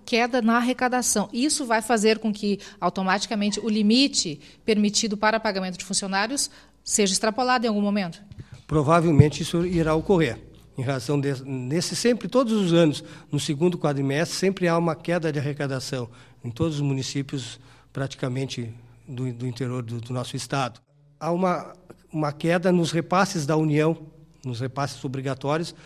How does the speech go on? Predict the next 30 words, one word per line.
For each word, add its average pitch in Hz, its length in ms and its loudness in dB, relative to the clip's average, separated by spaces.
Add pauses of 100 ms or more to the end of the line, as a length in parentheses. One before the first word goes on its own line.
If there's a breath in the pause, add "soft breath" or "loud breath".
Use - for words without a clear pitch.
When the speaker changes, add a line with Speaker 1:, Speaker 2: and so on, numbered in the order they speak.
(220 loud breath)
Speaker 2:
há 143 100 -2
uma 143 180 2
queda 147 340 -2
da 143 160 0
União 139 340 0
para 151 260 0
os 156 80 0
municípios 151 400 -2
no, 131 340 -2
nesse 139 320 -2
segundo 131 260 -6
quadrimestre, 165 640 -2 (320 loud breath)
em, 156 240 0
em, 156 260 0
aliado, 160 500 2
então, 139 260 0
à 131 80 -2
queda 196 340 0
da 190 60 2
arrecadação 151 720 -2 (360 loud breath)
com 180 260 4
a 190 40 8
implantação 156 580 0
do 127 100 -6
piso, 156 320 0
se 127 140 -6
fosse 139 340 -6
im-, 127 280 -6
implantado 123 560 -6
imediatamente, 135 840 -4